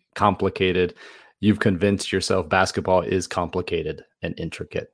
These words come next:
And I think that's our excuse as coaches sometimes, is that we do know that there are a lot of moving pieces,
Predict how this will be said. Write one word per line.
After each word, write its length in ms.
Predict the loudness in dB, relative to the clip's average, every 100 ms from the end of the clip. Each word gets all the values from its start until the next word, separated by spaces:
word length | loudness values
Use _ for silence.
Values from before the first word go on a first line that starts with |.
| _ _ _ _ 0
And 80 |
I 60 | 2
think 220 | 2 4
that's 200 | 4 4
our 140 | 4 4
excuse 480 | 0 -2 -2 0
as 140 | -4 -2
coaches 360 | 0 0 0
sometimes, 460 | 0 0 0 0 0
is 140 | -4
that 180 | -2 -4 -2
we 140 | 0 4
do 220 | 8 8
know 180 | 8 4
that 140 | 4
there 140 | 6
are 60 | 6
a 60 | 8
lot 200 | 8 6
of 120 | 2
moving 380 | 0 2 0 0
pieces, 560 | 2 2 2 -2 -4